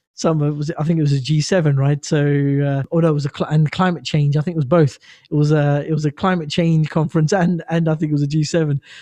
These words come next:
So, uh, and, and interrupted, and everything got, kinda got cancelled and, uh, and so on and so forth.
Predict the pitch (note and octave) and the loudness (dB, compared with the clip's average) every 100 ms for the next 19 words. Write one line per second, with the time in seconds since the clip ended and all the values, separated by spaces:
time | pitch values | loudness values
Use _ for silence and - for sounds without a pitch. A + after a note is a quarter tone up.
0 | - - D#3 D#3 D3 - _ _ - D3+ | -8 0 4 4 2 -2 _ _ -6 -6
1 | - E3 D#3+ D#3+ E3+ E3+ D3 C#3+ C#3+ C#3+ | 0 4 4 2 0 0 -2 0 0 0
2 | D#3 D3 C#3 - - - C#3+ C3+ - - | 0 0 -2 -4 -8 -8 -6 -6 -8 -4
3 | D3+ - C#3 C3+ C3+ C3+ C3 C3 C3+ C3 | -4 0 0 0 0 -2 -2 -2 -2 -2
4 | C#3 D3 C3 C3+ B2 D3 - B2+ | -2 -4 -2 -4 -2 -4 -4 -8